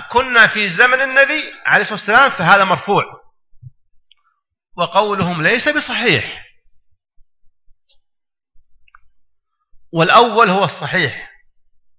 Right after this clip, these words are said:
قول أه-، أصحاب الحديث، كما قال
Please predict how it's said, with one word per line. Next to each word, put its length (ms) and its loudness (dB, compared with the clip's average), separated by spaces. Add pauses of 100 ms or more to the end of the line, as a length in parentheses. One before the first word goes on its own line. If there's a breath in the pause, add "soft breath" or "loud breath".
(300)
قول 220 2 (960)
أه-، 300 -4 (260)
أصحاب 320 -4
الحديث، 460 -6 (1700)
كما 200 -2
قال 480 4